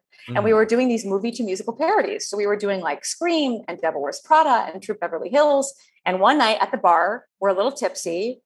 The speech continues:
Speaker 1: Constantine comes up to me. He's like, "Okay, I got it. The next musical we should do at this bar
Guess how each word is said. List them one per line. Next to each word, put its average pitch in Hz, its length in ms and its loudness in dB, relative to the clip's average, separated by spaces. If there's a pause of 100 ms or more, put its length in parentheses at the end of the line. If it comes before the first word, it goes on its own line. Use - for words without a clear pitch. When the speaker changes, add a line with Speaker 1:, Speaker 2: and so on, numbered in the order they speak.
(180)
Speaker 1:
Constantine 240 560 0
comes 285 180 0
up 196 140 -2
to 180 80 -14
me. 185 140 -4
He's 220 160 -2
like, 190 200 0
"Okay, 196 220 2
I 175 180 6
got 175 240 2
it. 165 160 0 (380)
The 196 80 0
next 202 280 0
musical 240 460 -2
we 226 140 -2
should 226 200 -6
do 220 160 -2
at 233 100 -4
this 262 180 -6
bar 185 540 2